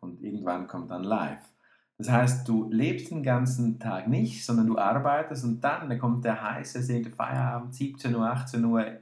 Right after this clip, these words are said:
kommt drauf an, wo du arbeitest, dann lebst du erst.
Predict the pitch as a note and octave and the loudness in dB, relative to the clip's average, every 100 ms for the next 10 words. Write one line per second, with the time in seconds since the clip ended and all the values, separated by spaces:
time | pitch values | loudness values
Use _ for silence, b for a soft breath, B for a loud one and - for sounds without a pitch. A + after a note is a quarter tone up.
0 | _ _ _ A2+ A2 G#2+ A2 G#2+ G#2+ G2+ | _ _ _ -2 -2 0 -2 0 0 0
1 | G#2 A2 G#2+ G#2 G#2+ - B B B - | -2 0 0 0 -6 -10 B B B 2
2 | A#2+ B2 C3 C#3+ - B2+ F2 D2+ - | 4 6 6 4 0 -2 -2 -4 -10